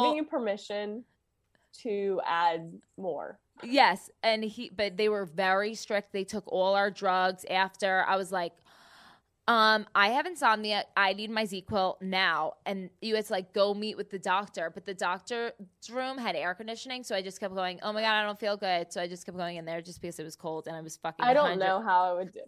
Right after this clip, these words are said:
Speaker 1: Paradise did not seem like somewhere where I would thrive because of the heat, humidity, and the crabs, like, in the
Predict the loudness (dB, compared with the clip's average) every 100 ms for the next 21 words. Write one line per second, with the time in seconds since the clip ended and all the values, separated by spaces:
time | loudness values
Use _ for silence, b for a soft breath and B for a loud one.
0 | -6 -2 2 4 2 -2 -10 -4 -2 -2
1 | -6 -8 -4 -4 -6 -8 -4 -2 0 2
2 | 2 0 -6 -6 -2 0 0 -2 -6 -10
3 | -10 -10 -8 -8 -8 -10 -8 -8 -8 -8
4 | -6 -6 -6 -6 -8 -8 -10 -12 _ -6
5 | -2 2 2 0 -4 -6 -4 -8 -6 -6
6 | -6 -8 -10 -10